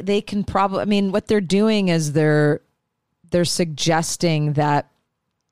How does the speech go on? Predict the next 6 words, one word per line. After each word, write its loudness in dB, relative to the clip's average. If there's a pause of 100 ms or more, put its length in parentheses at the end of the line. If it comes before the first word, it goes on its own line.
(480)
the 0
shape 0
of -2
his 0
left 0
hand -2